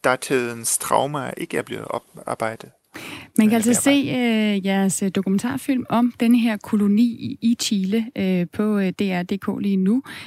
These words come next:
Speaker 2: Tusind tak for at være med, øh, Marianne, øh, Haugen Moraga, som jeg sikkert ikke udtaler rigtigt, undskyld.
Speaker 1: <laughs> Det
Speaker 2: Og så, øh,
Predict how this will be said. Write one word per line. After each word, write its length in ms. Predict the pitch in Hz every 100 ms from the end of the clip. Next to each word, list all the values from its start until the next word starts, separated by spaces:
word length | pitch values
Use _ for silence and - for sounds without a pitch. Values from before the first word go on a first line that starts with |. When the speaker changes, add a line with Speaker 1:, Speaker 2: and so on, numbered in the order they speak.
| -
Speaker 2:
Tusind 300 | 269 254 269
tak 220 | 247 247
for 120 | -
at 120 | 233 208
være 200 | 196 190
med, 520 | 185 214 247 214 202
øh, 80 | 196
Marianne, 600 | 190 190 196 220 240 240
øh, 240 | 208 190 185
Haugen 400 | 202 220 226 208
Moraga, 500 | 202 190 190 208 240 233 _ - -
som 140 | 196
jeg 100 | 190
sikkert 220 | 220 214
ikke 140 | 202 208
udtaler 400 | 214 202 180 175
rigtigt, 300 | 190 220 196
undskyld. 380 | 208 - 226
Speaker 1:
<laughs> 80 | 202
Det 80 | - 311 311 254 -
Speaker 2:
Og 160 | 226
så, 140 | 214 233
øh, 680 | 233 233 220 208 - 208